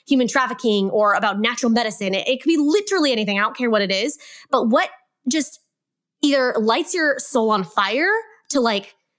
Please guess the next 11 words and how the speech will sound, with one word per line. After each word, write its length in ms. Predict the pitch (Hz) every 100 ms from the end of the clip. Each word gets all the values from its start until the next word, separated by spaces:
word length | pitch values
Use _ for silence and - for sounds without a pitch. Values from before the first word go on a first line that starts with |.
| _ _ _ -
to, 100 | 262
like, 320 | 220 180 - - _ _
help 320 | - 240 311 -
or, 160 | 254 226
or 280 | 226 214 208
not 180 | 269 269
even 120 | 214
help, 320 | 165 247 - - _ _ -
but 200 | 277 269
to 100 | 247
do, 440 | 208 208 220 330